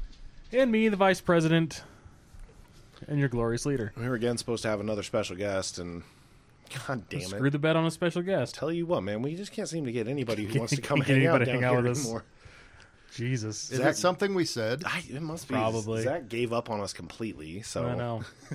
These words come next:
Speaker 2: <laughs>
Speaker 1: Although, I, I will give it to Zach. This is the longest hobby he ever had.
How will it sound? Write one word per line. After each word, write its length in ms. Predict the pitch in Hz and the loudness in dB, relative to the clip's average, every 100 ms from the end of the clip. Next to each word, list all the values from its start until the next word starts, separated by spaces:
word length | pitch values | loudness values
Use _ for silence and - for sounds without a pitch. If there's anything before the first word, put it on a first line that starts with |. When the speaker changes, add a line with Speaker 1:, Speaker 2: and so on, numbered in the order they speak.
| 139 | -4
Speaker 2:
<laughs> 1120 | 175 165 - 170 - 170 - 147 - 139 - | -4 -4 -6 -6 -4 -6 -6 -14 -14 -10 0
Speaker 1:
Although, 360 | 170 170 175 | 2 4 4
I, 160 | 143 151 | 4 4
I 200 | 170 151 | 4 4
will 120 | 165 | 4
give 260 | 135 113 143 | 4 4 4
it 100 | 143 | 4
to 100 | 139 | 0
Zach. 420 | 127 131 131 - - - _ - - - - - | 4 4 4 0 -14 -20 _ -20 -20 -20 -20 4
This 260 | 160 - | 4 4
is 100 | 131 | 0
the 100 | 117 | -2
longest 520 | 117 120 135 139 131 | 0 2 4 4 0
hobby 340 | - 120 110 113 | 2 4 4 0
he 260 | 107 127 - - | -2 -4 -4 -4
ever 300 | 120 113 113 | -2 -2 -2
had. 460 | 123 113 110 113 | -2 -2 -4 -8